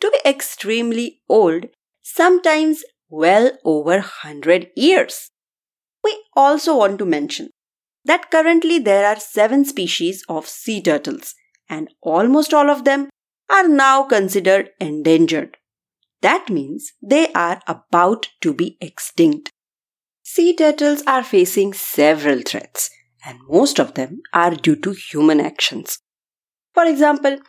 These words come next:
fishing is a major threat for sea turtles, as they become caught in fishing nets. Ocean pollution is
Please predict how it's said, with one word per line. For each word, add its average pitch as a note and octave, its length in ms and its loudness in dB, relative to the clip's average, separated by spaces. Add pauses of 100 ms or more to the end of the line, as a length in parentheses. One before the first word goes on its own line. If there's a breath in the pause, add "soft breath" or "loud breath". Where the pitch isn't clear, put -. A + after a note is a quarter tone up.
(280 soft breath)
fishing E4+ 480 4 (140)
is C4 140 4
a C4 60 2
major F#3 540 4
threat C#3+ 400 -4
for C#3+ 180 -2
sea D#3 380 -2
turtles, - 560 -4 (340)
as C3+ 200 -4
they G3+ 180 4
become B3 420 -4
caught G3+ 440 0
in D#3+ 240 -4
fishing E4+ 500 0
nets. - 360 -8 (760)
Ocean F4 380 4
pollution D4+ 540 0 (280 soft breath)
is F#4+ 160 0